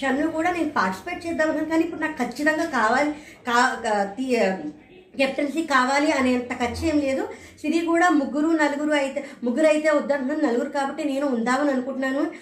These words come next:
ప్రతి ఒక్కళ్ళని పేరు పేరుగా అడిగి ఏ గొడవ రాకుండా చాలా బాగా. ఆ తర్వాత సిరి కూడా హమీదాకి ఇచ్చేది, నేను హమీదాకి ఇచ్చేద్దాం అనుకుంటే అప్పుడు తను రెండు సార్లు అడుగుతాడు, "Sure-ఆ? Without any regrets, without any issues, without any problems" అని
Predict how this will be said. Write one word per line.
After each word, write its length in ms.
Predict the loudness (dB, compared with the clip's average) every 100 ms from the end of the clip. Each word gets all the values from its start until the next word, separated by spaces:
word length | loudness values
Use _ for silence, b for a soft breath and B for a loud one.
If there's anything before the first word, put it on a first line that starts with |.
| B -8
ప్రతి 280 | -6 0
ఒక్కళ్ళని 440 | 0 2 2 2 0
పేరు 300 | 2 2 2
పేరుగా 400 | 2 0 0 0
అడిగి 440 | -2 -2 -4 -2
ఏ 200 | 0 0
గొడవ 300 | 0 0 0
రాకుండా 400 | 0 -2 -2 -6 -2
చాలా 200 | 0 2
బాగా. 280 | 2 0 -2 -4 B B
ఆ 80 | -2
తర్వాత 340 | 2 2 2
సిరి 340 | 0 -4 -2 -2
కూడా 180 | 0 0
హమీదాకి 480 | 0 2 2 2
ఇచ్చేది, 220 | -2 -2 0
నేను 180 | 0
హమీదాకి 300 | 2 2 0
ఇచ్చేద్దాం 400 | -2 -2 -2 0
అనుకుంటే 400 | -2 -2 -2 -4 -8 B B -2
అప్పుడు 140 | 0 2
తను 200 | 2 4
రెండు 240 | 2 2
సార్లు 240 | 2 0 0
అడుగుతాడు, 320 | -2 -4 -6
"Sure-ఆ? 640 | -8 -2 0 2 2 2
Without 320 | 0 0 0
any 160 | 0 0
regrets, 300 | -2 -2 -6
without 220 | -8 -4
any 140 | -2 -2
issues, 300 | -4 -6 -10 -12 b b _ _ _ _ -6 0
without 300 | 2 2 0
any 160 | -4
problems" 400 | -4 -4 -4 -6
అని 100 | -8